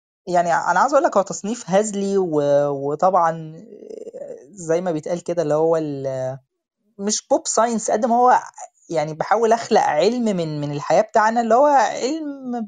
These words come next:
بسيط، علم شعبي. فأنا صنفتها على أساس تجربتي الشخصية. يعني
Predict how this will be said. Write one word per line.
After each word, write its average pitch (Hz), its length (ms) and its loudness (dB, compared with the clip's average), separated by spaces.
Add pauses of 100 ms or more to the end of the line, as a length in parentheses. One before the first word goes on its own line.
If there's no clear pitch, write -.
(120)
بسيط، 208 460 -2
علم 196 240 0
شعبي. 170 500 -2 (720)
فأنا 277 340 0
صنفتها - 420 2 (120)
على 202 180 2
أساس 247 320 0
تجربتي 196 380 -2
الشخصية. 196 480 0
يعني 127 240 -6